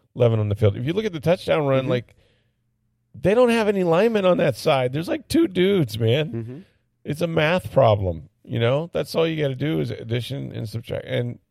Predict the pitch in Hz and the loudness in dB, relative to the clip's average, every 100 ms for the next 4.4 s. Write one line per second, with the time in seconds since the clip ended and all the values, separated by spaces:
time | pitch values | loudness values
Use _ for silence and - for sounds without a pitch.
0 | _ 160 160 165 - 160 123 160 165 175 | _ 0 2 0 0 0 0 0 2 2
1 | 180 160 117 - 110 - 117 110 110 110 | 0 0 -2 -6 -12 -4 -2 0 0 0
2 | 98 131 131 127 123 120 - 117 117 113 | 0 0 2 -2 -2 -6 0 2 2 -2
3 | 110 104 104 92 107 107 101 95 107 95 | -8 -6 -8 -4 -4 -2 -4 -4 -6 -6
4 | 92 92 65 | -6 -8 -12